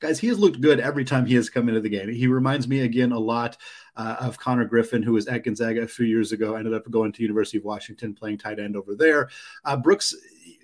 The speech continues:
is a really talented player, similar to Griffin. Every time they came in, you were like, "Oh, wow, that guy can really play." Uh, he had seven points and three rebounds in four minutes. <laughs> He played four minutes of basketball, finished with seven points on three of four shooting. He knocked down a three. He had a steal. He had a nice putback.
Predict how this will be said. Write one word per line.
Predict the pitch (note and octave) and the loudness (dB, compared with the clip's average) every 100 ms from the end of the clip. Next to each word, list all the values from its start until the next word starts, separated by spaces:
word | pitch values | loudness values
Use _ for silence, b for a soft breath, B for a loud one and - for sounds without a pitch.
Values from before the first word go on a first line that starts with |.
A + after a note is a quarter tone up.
| _ | _
is | E3+ C#3 | 0 2
a | |
really | C#3+ E3 | 6 6
talented | E3 D#3+ D#3+ | 6 2 0
player, | G3+ D#3+ | 0 0
similar | - C3+ D#3 | 0 0 2
to | C#3+ | 2
Griffin. | C3 F3 B2 | 0 0 0
Every | C3 | 2
time | C3+ D3 | 2 0
they | D3 | 0
came | D3 D3+ | 0 0
in, | |
you | C#3+ | 2
were | A2 | 0
like, | A2 | 0
"Oh, | |
wow, | D#3 E3 | -4 -4
that | B2 B2 | -8 -10
guy | - | -10
can | C3 B2 | -2 0
really | C#3 C3 | 0 -2
play." | C#3+ E3+ G#2 B B B B | -2 -4 -4 B B B B
Uh, | B2+ | 0
he | B2+ | 4
had | C#3+ | 4
seven | C3 - A3+ A3+ | 2 -2 2 2
points | G#3+ A3 G#3+ | 4 2 2
and | F3+ D3 | 0 -2
three | - G#3+ | -2 -2
rebounds | G#3+ G#3+ F3 D#3+ | 0 0 0 0
in | F3+ D3+ | -2 -4
four | - G#3+ A3+ | 2 4 4
minutes. | A#3 D3 - - | 4 0 -4 -16
<laughs> | - | -4
He | - | -4
played | C3 G3+ G#3 - | -2 -2 -2 -2
four | - A3+ A3 | 8 8 10
minutes | G#3 G3+ G3+ | 6 2 -2
of | F3+ | 0
basketball, | E3+ E3 D#3+ D3 C#3 C3 B B | 0 0 -2 0 -2 -2 B B
finished | - D#3+ D3+ | 0 2 2
with | C3+ | 0
seven | - D#3 D#3 | 2 2 2
points | D#3 D3 | 0 0
on | C#3 B2+ | 0 0
three | C#3 | 0
of | C#3+ | -2
four | C3 C#3 | 0 0
shooting. | B2+ B2+ B2+ A#2+ | 2 4 6 6
He | |
knocked | A2+ A2+ A#2 | 4 2 -2
down | A2 G2+ | -2 -4
a | |
three. | - C3+ C#3+ C3+ | -6 -6 -2 2
He | B2+ | 2
had | A2+ | 2
a | G#2 | -2
steal. | - C#3 C3+ C3 B2+ B B | -6 0 2 2 0 B B
He | A2+ | 0
had | G#2+ | 0
a | |
nice | A2 A2+ - | 2 -2 0
putback. | D3 C#3+ B2+ B2 | 0 2 2 0